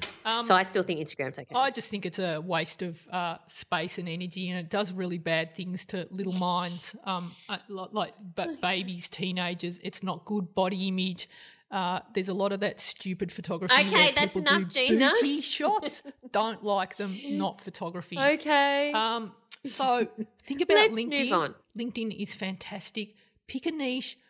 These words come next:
Speaker 1: find something that you love. So great point. Let's go to, uh, number two now, Val.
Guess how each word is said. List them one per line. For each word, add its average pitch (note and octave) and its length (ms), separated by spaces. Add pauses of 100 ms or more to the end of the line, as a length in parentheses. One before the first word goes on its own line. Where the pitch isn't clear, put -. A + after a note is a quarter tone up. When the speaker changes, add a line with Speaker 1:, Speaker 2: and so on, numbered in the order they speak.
Speaker 1:
find A3+ 440
something G#3 560
that - 160
you G3+ 120
love. F3+ 360
So - 200
great F#3+ 320
point. - 260 (140)
Let's - 180
go F#3 380 (100)
to, F#3+ 500 (120)
uh, F#3+ 380
number F#3+ 280
two G#3+ 360
now, D#3+ 360 (140)
Val. B3 340